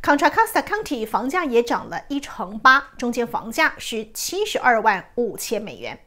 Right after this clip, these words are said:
Santa Clara 涨幅达到一成一，中间房价是一百二十七万美元。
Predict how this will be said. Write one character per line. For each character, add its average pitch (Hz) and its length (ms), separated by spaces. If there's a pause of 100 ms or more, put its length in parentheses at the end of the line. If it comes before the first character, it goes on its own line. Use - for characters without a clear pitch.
(560)
Santa 262 320
Clara 349 300
涨 202 220
幅 214 200
达 196 140
到 226 200
一 262 120
成 202 260
一， 320 320
中 233 160
间 220 220
房 - 240
价 208 240
是 - 200
一 285 180
百 - 320
二 285 200
十 180 280
七 - 320
万 285 200
美 - 120
元。 143 320